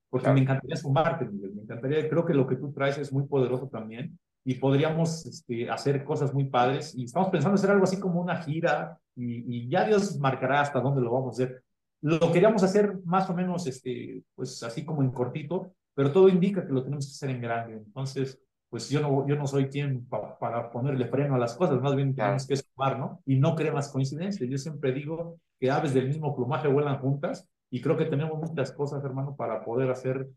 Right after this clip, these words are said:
Speaker 1: cosas
Speaker 2: Ah,
Speaker 1: tremendas.
Speaker 2: con todo gusto, sería un,
Speaker 1: Gente.
Speaker 2: sería todo un honor, claro, claro, poder sumar y poder ahí sumar mi, mi lucecita de mi velita, claro que sí, por supuesto.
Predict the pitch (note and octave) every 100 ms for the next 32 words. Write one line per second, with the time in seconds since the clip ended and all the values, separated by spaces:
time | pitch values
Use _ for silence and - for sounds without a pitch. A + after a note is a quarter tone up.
0 | _ _ - C#3+ D3 - G#2+ C3 C#3+ A#2+
1 | A2+ D3 C#3+ D3 C#3 B2 C3+ C3+ C#3+ C3
2 | - B2+ C3+ - - _ _ _ _ A#2
3 | B2 E3+ D#3 C3 B2+ A#2+ F3 A3 F#3 F3+
4 | F#3+ C#3+ A#2 B2+ D3 C#3+ B2 C3+ B2+ G#2+
5 | A2 A2+ A2 A2+ - _ _ _ _ _
6 | - B2+ A#2 C#3 C#3+ B2 G#2+ G#2 G#2 G#2
7 | G2 B2 B2+ A2 G#2 G2+ G#2 B2 F#2+ B2+
8 | F3 D3+ - D#2+ - _ _ - G#2+ A2
9 | B2+